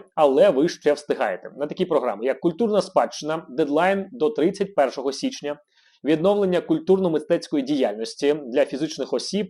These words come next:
і підприємців та юридичних осіб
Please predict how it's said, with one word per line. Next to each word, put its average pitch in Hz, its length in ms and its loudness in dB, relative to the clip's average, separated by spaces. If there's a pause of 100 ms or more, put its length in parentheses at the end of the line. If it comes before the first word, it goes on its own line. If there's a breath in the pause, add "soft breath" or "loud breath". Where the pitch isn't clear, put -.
(340)
і 120 260 -4
підприємців 147 680 0
та 151 220 0
юридичних 131 520 -6
осіб 110 240 -12